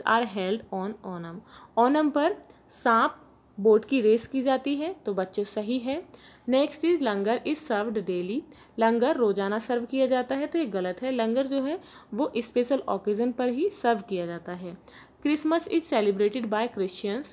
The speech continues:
Yes, it is true। क्रिसमस जो फेस्टिवल है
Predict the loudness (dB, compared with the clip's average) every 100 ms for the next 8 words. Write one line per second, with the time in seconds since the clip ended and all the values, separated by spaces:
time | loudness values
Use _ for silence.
0 | -10 -4 -2 -2 -4 -4 -4 -4 -6 -4
1 | -2 -2 -2 -4 -4 -6 -4 -4 -4 -2
2 | -2 -2 -6